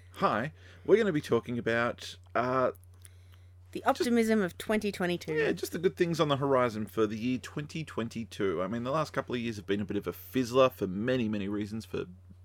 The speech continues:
Speaker 1: different people.
Speaker 2: Because now we can choose to stay inside.
Speaker 1: I've always chosen to stay inside. I was doing it
Speaker 2: <laughs>
Speaker 1: before
Speaker 2: Now
Speaker 1: it
Speaker 2: we're
Speaker 1: was
Speaker 2: not
Speaker 1: cool,
Speaker 2: stuck.
Speaker 1: all
Speaker 2: We can
Speaker 1: right?
Speaker 2: choose to stay inside.
Speaker 1: All right, I chose to shelter myself away from the world, and then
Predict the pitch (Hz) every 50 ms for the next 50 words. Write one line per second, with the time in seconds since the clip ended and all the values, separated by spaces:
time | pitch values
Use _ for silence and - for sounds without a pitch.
0 | - - - - - - - - - - - - - - - - - 107 - 110
1 | 95 - - 110 110 101 - 147 160 - - - - - - - - - 196 190
2 | 190 185 196 202 240 240 247 247 233 214 220 214 - 190 180 - - - - 277
3 | 285 277 254 - - 226 - - 214 196 180 170 170 - - 170 165 170 175 -
4 | - - - - - - - - - - 120 135 151 165 170 160 - - - 131
5 | 131 123 113 104 - - - - 104 101 - 92 98 - 269 - - 107 104 92
6 | - 339 - 95 - - 117 143 165 180 165 - 147 135 123 101 107 104 226 214
7 | - - 135 131 254 247 233 226 226 220 220 208 - - - 220 226 240 220 190
8 | 180 110 110 110 113 127 185 185 - - - - 330 302 285 277 247 - - 247
9 | 226 - 240 214 202 202 208 226 214 - - 226 214 - - - 208 110 120 -
10 | - 120 156 165 - - - - - - 123 123 139 131 120 110 110 98 - -
11 | - - - - - - - - - - - 120 113 101 - - - - 135 139
12 | 135 - 120 120 120 117 - - 120 110 - - 104 98 104 107 117 107 - 110
13 | 104 104 101 98 92 92 90 85 82 - - 110 107 113 120 117